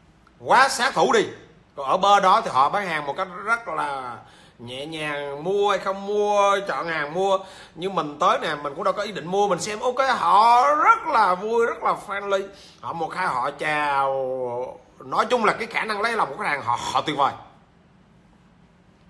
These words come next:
Cái khóa học đầu tiên trong năm mới của mình là vào ngày, à,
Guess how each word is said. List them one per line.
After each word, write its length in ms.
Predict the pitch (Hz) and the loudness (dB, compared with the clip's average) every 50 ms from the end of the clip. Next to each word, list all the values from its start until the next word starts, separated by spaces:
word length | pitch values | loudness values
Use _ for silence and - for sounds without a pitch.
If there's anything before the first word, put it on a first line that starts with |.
| _ _ _ _ _ _ _ _ _ _ | _ _ _ _ _ _ _ _ _ _
Cái 100 | - 214 | -20 -16
khóa 220 | - - 240 233 226 | -8 2 4 8 8
học 180 | 190 175 175 | 8 6 6
đầu 200 | 185 170 170 170 170 | 6 6 6 6 4
tiên 160 | 190 202 208 | 2 0 0
trong 140 | 190 196 196 | -2 -2 -2
năm 160 | 196 196 196 | -2 -2 0
mới 180 | 196 208 226 262 | 2 4 4 4
của 140 | 254 - 254 | 2 0 0
mình 200 | 220 196 175 165 | 0 0 2 2
là 140 | 160 156 151 | 2 2 2
vào 260 | 147 156 151 147 147 | 2 2 0 0 -2
ngày, 400 | 151 147 147 143 143 143 131 - - - _ _ _ - _ _ _ _ _ _ _ _ _ _ _ _ _ _ _ _ _ _ _ - | -4 -6 -6 -6 -6 -6 -8 -10 -14 -20 _ _ _ -20 _ _ _ _ _ _ _ _ _ _ _ _ _ _ _ _ _ _ _ -20
à, 580 | - 123 127 131 131 131 131 131 131 123 120 | -18 -14 -12 -10 -10 -8 -8 -8 -10 -10 -12